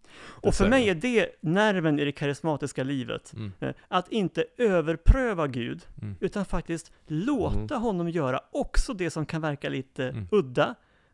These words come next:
Speaker 1: Eh, kalla mig kanske att ta trosteg jag inte är helt bekväm med. Eh,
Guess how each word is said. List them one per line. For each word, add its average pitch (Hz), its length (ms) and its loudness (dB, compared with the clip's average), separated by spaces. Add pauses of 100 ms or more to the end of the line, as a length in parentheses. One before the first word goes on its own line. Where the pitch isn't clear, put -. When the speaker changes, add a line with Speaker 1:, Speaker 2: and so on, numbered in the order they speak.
Speaker 1:
Eh, 131 160 -4 (200)
kalla 196 300 0
mig 190 140 0
kanske 170 240 -2
att 156 80 -8 (540)
ta 156 160 0
trosteg 185 640 0
jag 156 80 0
inte 151 220 0
är 143 40 0
helt 139 200 -2
bekväm 127 500 -2
med. 156 180 -6 (400)
Eh, 135 180 -4